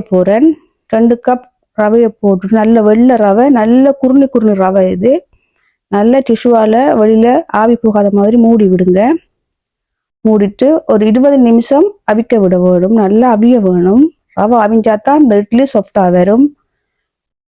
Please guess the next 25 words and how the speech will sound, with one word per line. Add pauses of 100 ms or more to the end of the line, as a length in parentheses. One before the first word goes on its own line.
(520)
நீங்க
எந்த
அளவுக்கு
இந்த
ரவையை
அவிக்கிறீங்களோ (120)
அந்த
அளவுக்கு
இட்லி
சாஃப்டா
வரும். (800)
இப்ப
அவிஞ்சிட்டுது.
இருபது
நிமிஷத்துக்கு
பிறகு
பாத்தீங்கன்னா, (720)
தட்டி (120)
பாத்தீங்கன்னா (120)
தெரியும்
உங்களுக்கு (140)
ரவை
அவிஞ்சிட்டா
இல்லையாண்டு. (100)
கல்லு